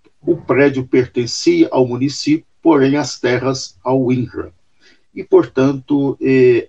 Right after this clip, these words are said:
havia necessidade de que incra e prefeitura pudessem, em comum acordo, dar uma destinação para o terreno e também para as benfeitorias. Em dois mil e quatro, o incra recebeu do presidente do Tribunal de Justiça de Minas Gerais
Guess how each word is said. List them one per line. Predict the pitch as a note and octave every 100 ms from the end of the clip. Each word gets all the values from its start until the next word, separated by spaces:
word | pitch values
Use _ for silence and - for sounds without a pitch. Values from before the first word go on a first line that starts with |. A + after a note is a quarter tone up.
| _ -
havia | B2 D3 D#3
necessidade | C3 B2+ A2+ E3 C#3+ C3 C#3 C#3+
de | C3+ D#3+ -
que | - G#2 E2+ - -
incra | E3+ F#3 - -
e | C3+
prefeitura | C3 C3 D3 D#3 - C#3 C#3+
pudessem, | C#3 F3 B2+ A#2 A2+ D#3+
em |
comum | C3+ A2+ A#2 C3
acordo, | D3 C3+ C3+ B2+
dar | B2+
uma | B2+
destinação | C3+ C3 C3 B2+ B2+ A2+ A#2 A#2+ - - - _
para | - C3 C#3+ - -
o | B2+
terreno | B2 C3+ C3 B2+ C3 B2+
e | D#3
também | - C3+ B2+ B2+
para | B2+
as | A2+
benfeitorias. | C3 B2+ C3+ C3 D3+ G#2 E2+ - - _ _ _ _ _ _ _ _ -
Em | G#3
dois | G3+ D3+
mil | B2+ A#2+
e | A2+
quatro, | - - D#3 - - -
o | - C#3
incra | D3 E3+ C#3
recebeu | B2+ C#3 C3 - G2+ A2+ C3+ A2+ F2+ _ _ _ _
do | A2
presidente | - C3 B2+ A2+ C3 D3+ C3
do | A#2
Tribunal | A2+ A#2 A2 G#2 B2+ C3
de | D3+
Justiça | G2+ F#2 - C#3 A3
de | - G2+
Minas | G2 F#2
Gerais | G2+ A#2 - - - -